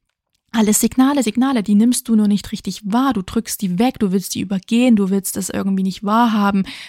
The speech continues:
ne, du hast dafür keine Zeit, ne, und versuchst andere Dinge zu erledigen. Das heißt, dein Körper, der ist ja eigentlich schon so auf „Hallo,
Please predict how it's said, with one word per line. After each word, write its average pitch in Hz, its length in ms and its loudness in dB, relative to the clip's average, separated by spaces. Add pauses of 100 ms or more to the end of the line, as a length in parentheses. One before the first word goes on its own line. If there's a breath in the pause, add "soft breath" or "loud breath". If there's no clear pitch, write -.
ne, 262 100 2
du 233 120 2
hast 202 160 -4
dafür 190 180 -8
keine - 260 -8
Zeit, 226 600 2 (400 loud breath)
ne, 240 120 2
und 202 140 0
versuchst 196 460 -6
andere 233 320 2
Dinge 214 180 4
zu - 140 -8
erledigen. 202 420 -2 (320 loud breath)
Das - 200 -6
heißt, 214 220 -2
dein 208 140 -2
Körper, 262 300 -2
der - 180 -4
ist 302 240 0
ja - 140 -6
eigentlich 214 420 -2
schon 214 220 0
so 208 160 -4
auf - 200 -6
„Hallo, 285 460 0